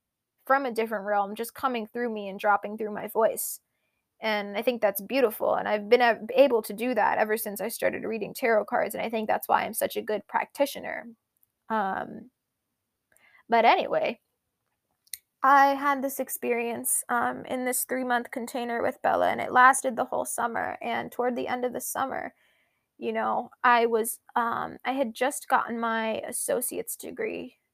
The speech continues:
this spring, you know, it's, it's spring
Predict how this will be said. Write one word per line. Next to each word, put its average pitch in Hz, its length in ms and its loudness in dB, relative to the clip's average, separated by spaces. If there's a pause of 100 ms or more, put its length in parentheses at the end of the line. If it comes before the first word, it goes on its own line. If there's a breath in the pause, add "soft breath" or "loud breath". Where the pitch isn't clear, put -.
(220)
this 220 140 -2
spring, 220 520 0 (300)
you 214 120 -8
know, 233 180 -10 (220)
it's, - 180 -12
it's - 200 -8
spring 269 400 0